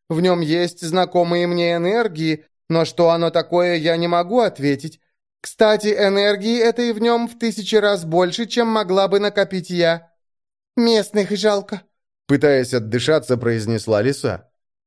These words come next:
"Оно их не трогает", тут же ответила Майя. "Как только они перестали проявлять к чужаку агрессию, они стали ему неинтересны".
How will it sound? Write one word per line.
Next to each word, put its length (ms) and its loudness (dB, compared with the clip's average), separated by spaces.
"Оно 420 4
их 220 -2
не 180 2
трогает", 800 -2
тут 200 0
же 160 2
ответила 460 -2
Майя. 360 -6
"Как 220 2
только 360 4
они 180 0
перестали 580 0
проявлять 580 0
к 60 -20
чужаку 480 0
агрессию, 760 0
они 180 0
стали 400 -2
ему 280 -2
неинтересны". 960 -2